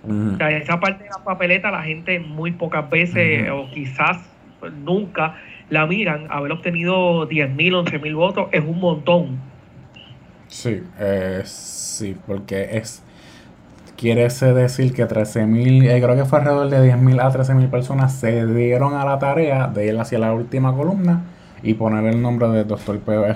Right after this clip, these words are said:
Speaker 1: Rosselló. Y a lo que iba es que, mira, este, sí el argumento de que hay que buscar los votantes de Wanda Vázquez, sí, eso es válido y uno nunca debe correr confiado en una elección, y menos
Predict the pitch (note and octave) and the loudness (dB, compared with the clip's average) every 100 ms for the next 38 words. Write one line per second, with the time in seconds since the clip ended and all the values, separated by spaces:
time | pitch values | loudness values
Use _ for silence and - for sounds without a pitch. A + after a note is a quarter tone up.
0 | - A2+ G#2+ G2 G2 F#2+ G#2 G#2+ G#2+ A2 | -4 -8 -6 -4 -4 -4 -2 0 0 0
1 | A2 A2+ B2+ C#3 D#3 - B2 B2 D3+ C3 | -2 -2 0 0 -2 -4 -4 -4 -4 -8
2 | - - - - - - - G2+ - G#2+ | -12 -20 -20 -20 -20 -20 -12 -10 -6 -6
3 | - B2+ C#3+ D3 D3+ D3+ D3 C#3 A#2+ A2 | 0 2 4 4 2 -2 -2 2 2 0
4 | G#2+ A2 A2 A2 A#2+ A#2+ B2 A2+ A2+ A#2 | -2 0 0 0 0 0 -2 -2 -2 -2
5 | A2 A2+ A2 A2 A2 A2+ - - - G#2+ | -2 0 0 2 0 -2 -6 -14 -6 -4
6 | A2 A2 G#2+ A2+ A2+ G#2+ G2 F#2+ G2 G2+ | -2 -2 -4 -2 0 0 0 -2 -4 -4
7 | G2+ G2+ G2+ G2+ G#2 - - A#2 A2 - | -6 -4 -4 -4 -8 -10 -12 -8 -8 -6
8 | G#2+ G#2+ A2 G#2+ G#2+ G2+ G2+ G2 G2+ - | -8 -4 -2 0 -2 -4 -8 -6 -8 -8
9 | G2+ G#2 - A2 A2 - - - - - | -10 -10 -6 -6 -6 -8 -20 -20 -20 -20
10 | - G#2+ G#2+ A2 B2 | -14 -4 0 2 0